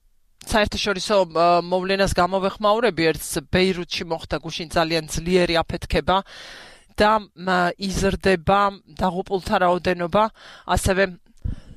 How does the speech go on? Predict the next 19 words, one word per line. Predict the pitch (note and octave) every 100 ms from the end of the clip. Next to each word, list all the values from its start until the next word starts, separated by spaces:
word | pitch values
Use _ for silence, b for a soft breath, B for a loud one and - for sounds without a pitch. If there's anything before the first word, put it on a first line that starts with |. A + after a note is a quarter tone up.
| B -
<coughs> | - - D4+ - - - G#3 E3+ C#3+
ბოდიშს | D#3 D#3 D#3
გიხდით. | - D3+ - A#2 - - - - _ - - _ _ - -
რამდენიმე | - D#3+ E3 F3 E3
ათეული | D3+ - F#3 E3+ E3+ B B B B
ადამიანი | - E3+ F#3+ F#3+ G3+ G#3+
არის, | E3 D3 - E3
მ, | D#3 D3
ასის | A#2+ D#3 - D#3 -
ფარგლებში | - D3+ C#3+ D3 - D#3
დაახლოებით | D#3+ D#3+ F3 D#3+ D#3+ G3 -
და | G3+ F#3+
ასევე | E3 - E3 E3+
იზრდება | D#3+ F3+ D#3+
დაშავებულთა | C#3 E3 - E3 D#3+ G3
რაოდენობა, | D#3 D3 D#3 F3
ათასობით | D#3 - F#3+ F#3+ D#3+ -
ადამიანზე | D#3 D#3 E3 D#3+ D3
ალაპარაკი. | B2 D3 D#3 D#3